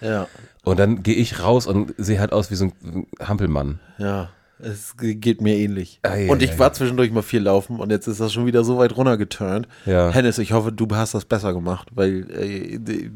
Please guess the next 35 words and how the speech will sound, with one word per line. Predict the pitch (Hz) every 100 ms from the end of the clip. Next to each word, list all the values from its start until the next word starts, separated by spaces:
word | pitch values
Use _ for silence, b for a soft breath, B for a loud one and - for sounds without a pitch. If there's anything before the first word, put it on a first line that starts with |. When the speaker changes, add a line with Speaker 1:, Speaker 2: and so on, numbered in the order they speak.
| 110
Speaker 1:
ich | - 123
hab | 117
einfach | 104 107 -
gar | 110 127
nichts | 101 -
gemacht | 104 92 92
jetzt | - 95 -
die |
letzten | 98 95 _ 104
Monate | 104 104 107 127
und | 101
jetzt | 104 - -
geh | 113
ich | 107
ja | 101
immer | 98 107
wieder | 104 104
morgens | 110 110 107
ein | 110
bisschen | 95 98
laufen | 90 87 - B B B B
und | 104
komme | - 113 110
mir |
wieder | 95 95
vor | - 92
wie |
bei, | 87 82
bei | 78 87
Tag | - 78 -
eins. | 73 80 - b b b
Speaker 2:
Ja? | 98 104 127 120
Speaker 1:
Ja, | 92 82 71 -
zum | - -
Kotzen. | - 90 - 76